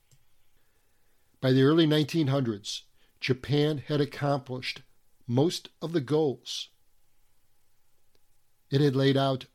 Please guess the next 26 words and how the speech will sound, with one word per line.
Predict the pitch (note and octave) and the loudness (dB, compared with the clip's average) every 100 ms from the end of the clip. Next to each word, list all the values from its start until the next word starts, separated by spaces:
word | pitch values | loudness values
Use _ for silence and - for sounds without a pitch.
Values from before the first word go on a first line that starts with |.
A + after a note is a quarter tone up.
| - | -16
thirty | - D3 D3 | -4 -2 0
years | C#3+ D3 C3+ | 2 0 0
before. | - - D#3+ D#3 G#2+ _ _ _ _ _ _ _ _ _ _ _ _ _ _ _ _ - | -6 -8 -6 -6 -10 _ _ _ _ _ _ _ _ _ _ _ _ _ _ _ _ -6
The | C#3+ - | -6 -2
unequal | F3 D#3+ F3 E3+ C#3 | 2 4 4 2 0
treaty | - E3 F3+ C3 B2 - | 2 2 2 0 -2 -2
issue | E3+ - A#2 A2+ _ _ _ _ _ | 0 0 -2 -6 _ _ _ _ _
had | D3+ D3 | -4 0
been | D#3+ | 2
addressed | D#3 A#2+ D#3+ - | 2 0 -2 -2
by | C3 A#2 | -2 -2
then. | G#2+ G#2 A2 _ _ _ _ _ _ _ _ _ - _ _ - | -4 -8 -14 _ _ _ _ _ _ _ _ _ -20 _ _ -2
In | C3+ | 2
eighteen | C#3 C3+ D3 | 2 2 0
ninety-four, | C#3 C#3 C3 B2+ F3 F3 C#3+ | 2 2 0 0 2 4 2
it | A#2+ | -2
was | G#2+ | -4
addressed, | A2 A#2+ A2+ C3 C#3+ | -4 -4 -4 -4 -2
and | B2+ | 0
by | C3 | 2
nineteen | C3 F3 F3+ B2 | 2 2 -2 -4
hundred, | G#2+ A2 B2 - _ _ _ _ _ - _ - - - | -4 -8 -10 -14 _ _ _ _ _ -20 _ -20 -20 -14
those | A2+ C#3 C#3+ C#3 - _ _ _ - _ _ | -2 2 2 0 -4 _ _ _ -20 _ _
treaties | - F3 D#3+ C#3 C3 - | -2 0 4 2 0 0
were | C3 | 4
largely | B2+ C3 C#3 A#2+ C3 B2 | 6 6 4 2 0 0